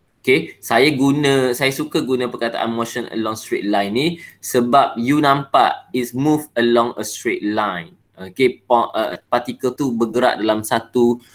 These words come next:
uh, titik sebenarnya. Okey, so kalau kat sini maknanya bila dia pot-, partikel tu bergerak ataupun sebelum dia bergerak, belum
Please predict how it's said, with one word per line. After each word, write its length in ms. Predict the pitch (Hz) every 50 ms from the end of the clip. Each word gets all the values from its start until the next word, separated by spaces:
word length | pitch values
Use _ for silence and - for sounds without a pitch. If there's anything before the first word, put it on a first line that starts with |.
| _ _ _ _ -
uh, 320 | 73 73 90 90 85 92
titik 400 | - 127 120 - - 127 113 -
sebenarnya. 640 | - - 104 101 101 95 95 90 90 90 85 82 85 - _ _ _ _ _ _ _
Okey, 320 | - 143 156 170 - - _ _ _ -
so 560 | - - - 127 117 117 135 180 - - - _ _ _ _ _ _ _ _ _
kalau 320 | - 139 131 143 175 190 196
kat 160 | - - -
sini 560 | - - 156 139 123 117 117 123 156 156 165
maknanya 400 | 107 104 82 98 117 120 131 123
bila 240 | 117 139 147 160 170
dia 240 | 170 147 135 131 131 - _ _ _ _ _
pot-, 240 | - 135 147 - - - -
partikel 480 | - 135 151 151 151 - 180 170 175
tu 160 | 170 160 151
bergerak 720 | 127 120 123 120 113 120 120 117 107 104 101 - - - _ _ _ _ _ _ -
ataupun 400 | 104 - - 113 - 117 113 110
sebelum 400 | - - 120 113 120 120 117 113
dia 80 | 110 110
bergerak, 640 | 107 110 107 104 117 123 117 104 90 - - - _ _ _ _ _ - 101
belum 560 | 110 113 117 117 113 113 107 101 101 95 85